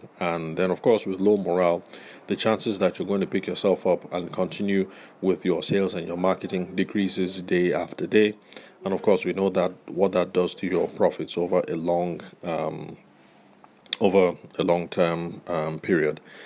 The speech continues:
And then, of course, another danger is that if you make the pitch, but you didn't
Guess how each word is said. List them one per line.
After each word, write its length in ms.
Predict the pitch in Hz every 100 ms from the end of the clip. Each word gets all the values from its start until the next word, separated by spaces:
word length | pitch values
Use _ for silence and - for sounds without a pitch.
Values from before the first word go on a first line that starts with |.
| - - -
And 120 | 110
then, 80 | 131
of 100 | 117
course, 220 | 123 113
another 360 | 110 120 127 110
danger 360 | 104 107 101
is 180 | 90 92
that 160 | 107 92
if 180 | 92
you 360 | 107 98 92 90
make 440 | 64 80 110 120 95
the 100 | 90
pitch, 440 | 113 107 - -
but 240 | 98 90 92
you 60 |
didn't 500 | 98 101 107 101 -